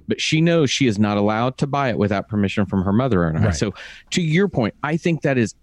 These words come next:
Speaker 1: absolutely true. You made a very, very good point of that. This is parents wanting someone else to parent for them.
Speaker 2: Right.
Speaker 1: And,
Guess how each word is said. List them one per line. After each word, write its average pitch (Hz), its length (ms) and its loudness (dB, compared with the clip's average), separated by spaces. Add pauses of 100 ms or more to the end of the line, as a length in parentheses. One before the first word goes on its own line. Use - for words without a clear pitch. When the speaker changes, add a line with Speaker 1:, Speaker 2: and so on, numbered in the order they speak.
(140)
Speaker 1:
absolutely 123 840 0
true. 104 240 0
You 107 220 2
made 120 160 2
a 95 60 2
very, 127 580 0 (300)
very 156 340 2
good 107 200 0
point 117 380 0
of 101 100 2
that. 107 160 0 (400)
This 151 220 -2
is 143 140 0 (140)
parents 147 380 0
wanting 113 240 2
someone 107 280 2
else 98 160 -2
to - 60 -16
parent 104 260 0
for 98 180 0
them. 90 160 2
Speaker 2:
Right. 90 140 0
Speaker 1:
And, 98 100 2